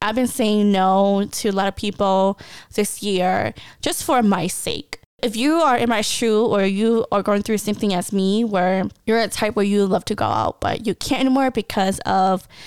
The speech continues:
your financial burdens, then, you know, you don't have to share that piece to your, your friends or family. But just know that, you know, you have to be okay first before you are willing to put yourself out there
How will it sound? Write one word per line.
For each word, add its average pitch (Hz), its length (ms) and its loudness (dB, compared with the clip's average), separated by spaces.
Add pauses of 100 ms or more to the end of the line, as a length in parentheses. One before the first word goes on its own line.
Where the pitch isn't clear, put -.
(340)
your 208 120 -2
financial 196 580 -2
burdens, 214 640 0
then, 185 600 -4 (360)
you 220 80 0
know, 208 100 2
you 220 200 0
don't 262 200 2
have - 240 -4
to 285 120 0
share 175 340 -2
that 170 240 -4
piece - 400 -8 (520)
to - 160 -4
your, 208 320 0
your 202 140 -8
friends - 380 -2
or - 60 -10
family. - 580 -4 (320)
But 196 120 0
just 269 200 -4
know 240 380 4
that, 190 560 0
you 226 80 0
know, 220 80 2
you 226 220 4
have - 280 0
to 254 80 -4
be 208 160 -2
okay 185 300 -4 (120)
first 214 300 0
before 185 460 0
you 180 680 0
are 220 80 0
willing 208 260 2
to - 100 -6
put 214 120 -2
yourself 180 300 -4
out 185 240 -2
there 208 460 -2